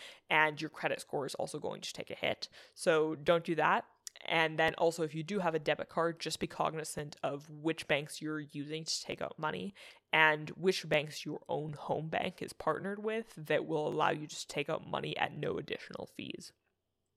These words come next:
So before you go to a particular place, always make sure that you know what the currency exchange situation is in that particular place, especially if it's not a destination you're particularly familiar with,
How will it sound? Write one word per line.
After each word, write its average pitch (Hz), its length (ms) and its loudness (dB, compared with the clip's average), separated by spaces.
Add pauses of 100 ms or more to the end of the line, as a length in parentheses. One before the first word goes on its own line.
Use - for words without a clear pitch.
(420)
So 151 480 4 (640)
before 180 200 4
you 180 140 2
go 170 160 8
to 165 80 -4
a - 40 -18
particular 160 360 -4
place, 160 580 -2
always 160 320 4
make - 160 -6
sure 151 220 -4
that 151 120 -8
you 151 140 -6
know 147 360 -2
what 156 200 6
the 160 60 -4
currency 151 420 -2
exchange 151 400 -4
situation 147 560 -6
is 170 300 0
in 156 140 -6
that - 180 -2
particular - 440 -6
place, 180 460 -4
especially - 400 0
if 156 80 -6
it's - 160 -8
not - 140 -2
a - 20 -14
destination 151 640 -8
you're 147 140 -10
particularly - 600 -8
familiar 170 480 -6
with, 180 300 0